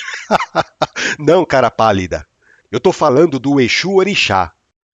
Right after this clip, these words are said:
Se você ainda não ouviu falar de um orixá chamado Exu, ouve lá os episódios dezessete e dezenove, que você vai ter uma ideia melhor do que eu tô falando. E Exu sempre foi um orixá muito presente no culto africano, né?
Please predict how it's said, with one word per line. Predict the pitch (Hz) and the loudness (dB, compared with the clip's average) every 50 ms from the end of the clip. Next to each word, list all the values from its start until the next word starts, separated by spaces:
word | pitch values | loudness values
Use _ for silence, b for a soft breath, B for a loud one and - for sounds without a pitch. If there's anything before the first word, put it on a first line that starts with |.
| _ _ - | _ _ -8
Se | - - 185 | -4 -2 0
você | 190 196 - 226 | 0 2 2 2
ainda | 208 220 214 208 | 2 2 2 2
não | 202 202 202 202 | 2 4 4 4
ouviu | 185 165 143 180 170 | 2 4 4 2 2
falar | - - 143 120 131 143 151 139 113 - - | 2 0 0 2 2 2 2 0 0 -4 -6
de | 113 143 | -4 -2
um | 147 143 | 0 2
orixá | 135 123 113 - - 131 131 | 2 2 2 0 0 0 0
chamado | 127 - 135 120 117 117 113 113 101 | 0 -2 -2 -2 -2 -2 -2 -4 -6
Exu, | 90 - - - 147 156 117 - _ b b b b b | -8 -8 -6 -4 -4 -4 -4 -6 _ b b b b b
ouve | b 190 247 214 220 | b 2 2 2 2
lá | 202 180 175 | 2 2 2
os | 180 160 - | 2 0 -2
episódios | 156 - 156 123 120 135 143 139 127 135 110 | -2 -4 -4 -4 0 0 0 0 -2 -6 -6
dezessete | 101 131 127 107 117 101 - - 120 131 143 151 139 - 120 | -2 -4 -2 -2 -4 -6 -4 0 2 2 2 2 0 -4 -6
e | |
dezenove, | 104 117 110 95 107 98 90 98 123 147 135 - 90 78 _ _ _ _ _ - | -6 -6 -4 -4 -6 -6 -2 0 0 0 -2 -4 -10 -20 _ _ _ _ _ -6
que | - | -4
você | 147 160 - - 185 | -2 -2 0 -2 0
vai | 165 165 165 | 0 0 0
ter | - 170 | 0 0
uma | 165 160 151 | 0 2 0
ideia | 143 101 123 127 143 139 135 | 0 2 2 2 2 2 2
melhor | 131 123 104 107 110 117 113 | 2 2 2 2 0 0 0
do | 110 117 | -4 -6
que | - 120 | -8 -8
eu | 113 | -8
tô | - 120 | -8 -8
falando. | - - 120 113 98 85 80 78 78 76 - _ _ _ _ _ _ _ _ - | -4 -2 -2 -2 -2 -4 -6 -8 -14 -20 -20 _ _ _ _ _ _ _ _ -6
E | - 156 | 0 2
Exu | 185 170 - - 202 247 233 | 2 4 4 2 0 -2 -2
sempre | - - 220 226 - - | -2 -2 -2 -2 -2 -4
foi | - - 208 202 190 | -4 -2 -2 0 0
um | 180 175 | 0 0
orixá | 170 147 123 - - 165 | 0 0 0 0 0 0
muito | 180 202 202 220 | -2 -4 -6 -6
presente | - - 180 156 - - 143 175 196 - - 143 | -2 0 0 0 0 0 0 0 0 0 -4 -6
no | 135 147 | -6 -6
culto | - - 170 175 - 175 | -6 -6 -8 -6 -4 -6
africano, | 165 - 175 185 - - 151 160 160 135 104 92 | -6 -4 -4 -6 -2 0 0 2 2 0 -2 -4
né? | 87 92 110 | -2 -2 -2